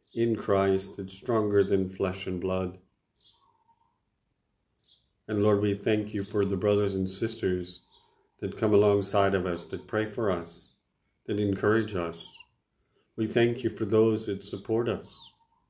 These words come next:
Lord, it's, it's been a blessing serving you. It's still a blessing to serve.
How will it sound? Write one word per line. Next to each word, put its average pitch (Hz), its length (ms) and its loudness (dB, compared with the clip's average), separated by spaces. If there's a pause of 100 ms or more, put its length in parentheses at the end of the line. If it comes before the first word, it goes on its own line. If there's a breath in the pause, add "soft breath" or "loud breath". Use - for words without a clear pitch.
(2500)
Lord, 101 220 4
it's, 95 300 -6 (500)
it's - 180 -12
been 104 200 2
a 101 40 4
blessing 101 600 2 (400)
serving 92 480 -2
you. 92 400 -2 (1600)
It's 104 160 -6
still 127 260 6
a 110 60 6
blessing 90 520 -2
to - 100 -16
serve. 85 480 -8